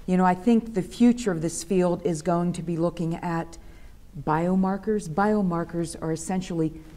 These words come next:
biological markers that are associated with any cancer in the human body. And there are hundreds of biological markers like, uh, brca one, brca two with breast cancer,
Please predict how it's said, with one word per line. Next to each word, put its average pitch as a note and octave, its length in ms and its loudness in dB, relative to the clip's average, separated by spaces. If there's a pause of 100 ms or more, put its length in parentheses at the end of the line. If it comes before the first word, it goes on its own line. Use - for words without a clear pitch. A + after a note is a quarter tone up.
(160)
biological F3 840 0
markers D#3+ 760 -2 (320)
that F3 180 2
are D#3 120 4
associated F3 680 0
with D#3+ 240 0 (340)
any A3 200 8
cancer E3+ 500 -2
in D3+ 100 0
the D#3 40 0
human D#3 320 -2
body. D3 420 -4 (600)
And E3+ 600 0
there F3 200 2
are E3 240 -2
hundreds G3+ 760 4
of D3+ 200 -6
biological D3+ 1120 -2
markers D3+ 500 -2
like, D3 300 0 (1000)
uh, D3+ 320 -6 (280)
brca E3+ 380 2
one, D#3 360 2
brca D#3 360 0
two E3+ 180 -2
with D3+ 200 0
breast D#3 320 -2
cancer, D3 540 -6